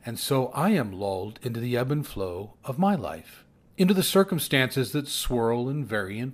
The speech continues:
pools around me. The eddies and rippling waters that reflect back to me more of what they are than who I really am. And I blindly accept these reflections as me,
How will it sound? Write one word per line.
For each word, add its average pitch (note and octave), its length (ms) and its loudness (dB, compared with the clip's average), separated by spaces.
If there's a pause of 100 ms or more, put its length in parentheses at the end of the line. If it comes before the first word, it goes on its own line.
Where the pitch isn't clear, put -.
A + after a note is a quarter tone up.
(100)
pools G#2+ 500 -6
around C#3 400 -2
me. C#3+ 380 -10 (760)
The D3+ 140 6
eddies C#3 320 6
and C3+ 140 0
rippling C3 400 0
waters A2+ 420 2
that C#3 80 -6
reflect A#2+ 560 -2
back A2+ 300 0
to - 100 -6
me A#2 240 -2
more A2+ 460 0
of G2+ 220 -8
what A#2 380 -2
they D#3 260 0
are A2 340 -2
than F#3 320 -4 (120)
who F3+ 320 -2
I F2+ 500 -4 (140)
really F2 300 -10
am. E2 240 -14 (840)
And E3+ 140 8
I E3+ 140 12
blindly G3 680 6
accept D#3 540 2 (440)
these D3 460 4
reflections C3 680 2
as C#3+ 320 2
me, E3 420 -2